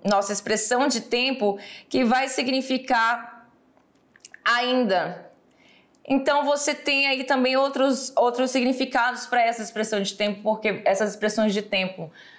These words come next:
o now, ele é agora, né? Porque vai depender da frase, do contexto,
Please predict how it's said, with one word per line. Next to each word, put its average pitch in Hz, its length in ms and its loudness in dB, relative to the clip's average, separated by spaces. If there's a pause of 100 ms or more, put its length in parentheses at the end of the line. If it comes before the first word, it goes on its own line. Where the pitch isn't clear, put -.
(240)
o 175 180 0
now, 202 460 2
ele 254 160 2
é - 60 0
agora, 196 480 2
né? 185 240 -2
Porque 190 580 0
vai 254 240 2
depender 262 400 0
da 208 160 2
frase, 214 480 -2
do 190 80 0
contexto, 196 1000 0